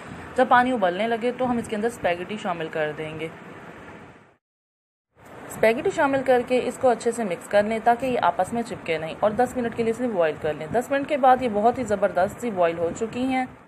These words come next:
तो चलें अब हम बनाना start करते हैं। सबसे पहले हमें एक पैन या कढ़ाई के अंदर तेल गरम करना है। तेल गरम करके अब हम लहसुन चॉप किया हुआ शामिल कर देंगे।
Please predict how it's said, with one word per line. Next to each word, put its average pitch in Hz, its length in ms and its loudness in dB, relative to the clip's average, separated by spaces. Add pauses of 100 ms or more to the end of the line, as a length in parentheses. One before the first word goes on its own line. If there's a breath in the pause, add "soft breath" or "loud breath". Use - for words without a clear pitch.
(600)
तो 214 80 2
चलें 208 280 2
अब 240 160 8
हम 254 140 4
बनाना 190 300 6
start 165 320 4
करते 165 260 -2
हैं। - 100 -2
सबसे 240 280 0
पहले 269 240 4
हमें 247 240 4
एक 233 320 0
पैन 220 280 4
या 240 80 4
कढ़ाई 190 320 2
के 226 140 -6
अंदर 185 220 4 (120)
तेल 196 200 0
गरम 175 260 2
करना 160 240 -4
है। 160 60 -2
तेल 214 200 0
गरम 269 260 2
करके 202 360 2
अब 226 120 4
हम 240 140 4
लहसुन 214 360 2
चॉप 175 300 2
किया 175 180 0
हुआ 185 180 4
शामिल 175 340 0
कर 156 240 2
देंगे। 156 340 -4